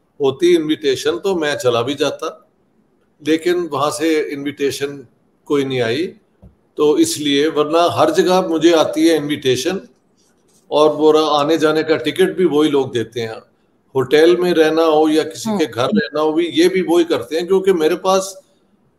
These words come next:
Speaker 1: तो सिर्फ I can only share my research and my ideas। पैसे तो मेरे पास नहीं है, प्रोफेसरों के पास कहाँ पैसे होते हैं?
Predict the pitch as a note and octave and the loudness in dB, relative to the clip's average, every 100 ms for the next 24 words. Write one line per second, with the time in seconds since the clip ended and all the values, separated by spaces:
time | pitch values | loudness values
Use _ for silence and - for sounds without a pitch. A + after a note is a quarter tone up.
0 | _ F3 E3+ E3+ F#3+ D#3 E3 D#3+ E3+ D#3+ | _ -2 0 4 2 4 0 0 -2 0
1 | F3 F#3+ - D#3+ E3 - - - C3+ C#3 | 0 0 0 0 0 -2 -18 -10 -2 -2
2 | C3+ B2+ C#3+ C#3+ C#3+ C#3+ - _ _ _ | -2 -4 -2 -2 -2 -6 -18 _ _ _
3 | - C#3+ C#3 C3+ C#3 B2+ A#2 B2 E3 C#3 | -12 -10 -8 -2 0 0 0 0 2 2
4 | C#3 - _ _ _ _ _ _ _ _ | -2 -12 _ _ _ _ _ _ _ _
5 | _ - B2 - D#3 F#3+ G3 F#3 G3 F#3+ | _ -16 -10 -4 0 0 0 0 -2 -4
6 | G3+ G3+ G3+ G3+ - D#3 D3+ D3 G3 G3 | -4 -2 -2 -4 -8 -4 -4 -2 -4 -2
7 | G3 G3 G3 F3+ G#3+ G#3+ F3+ - F3+ C#3+ | -2 -4 -4 -2 -2 -2 -4 -4 -6 -6
8 | G#2+ - | -12 -20